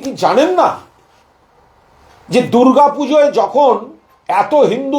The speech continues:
নতুন জামা কিনতে বেরোয় তখন মুসলিম দর্জি আর মুসলিম দোকানদারেরও কিন্তু বিক্রি বাড়ে। আবার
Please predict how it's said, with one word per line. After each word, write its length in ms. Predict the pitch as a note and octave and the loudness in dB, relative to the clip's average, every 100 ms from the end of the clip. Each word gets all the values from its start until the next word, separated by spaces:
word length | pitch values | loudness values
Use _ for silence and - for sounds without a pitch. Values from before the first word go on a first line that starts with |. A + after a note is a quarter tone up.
| B3+ | 0
নতুন 240 | A#3 C#4 C4+ G3+ | 0 -2 -6 -4
জামা 240 | F#3 G#3+ B3+ | -2 0 -2
কিনতে 280 | C4 C#4 D#4 D4+ | -4 -4 0 4
বেরোয় 320 | B3+ E3 E3 - _ _ _ _ _ _ _ _ _ _ _ _ _ - | 4 4 0 -4 _ _ _ _ _ _ _ _ _ _ _ _ _ -2
তখন 220 | A#3 B3 F#3 | 0 0 -2
মুসলিম 420 | A3 - C4+ D4+ D4+ G3 | -6 -6 -4 -4 -4 0
দর্জি 300 | A3 A3 D#3 C#4+ | 2 2 0 0
আর 80 | B3+ G#3 | 2 0
মুসলিম 360 | A#3 G#3+ C#4 C#4+ A3 | -4 -6 -6 -4 -2
দোকানদারেরও 680 | A3+ A#3+ C4 C4+ C4+ C#4 C#4+ C#4+ | 0 0 0 2 2 2 2 0
কিন্তু 220 | C#4+ C#4 B3 | -6 -8 -8
বিক্রি 340 | B3+ - C4+ B3+ | -8 -6 -4 0
বাড়ে। 200 | A3+ F3 A2 - _ _ _ _ _ _ _ _ _ _ _ - | 2 2 -2 -10 _ _ _ _ _ _ _ _ _ _ _ -2
আবার 220 | A3+ | 2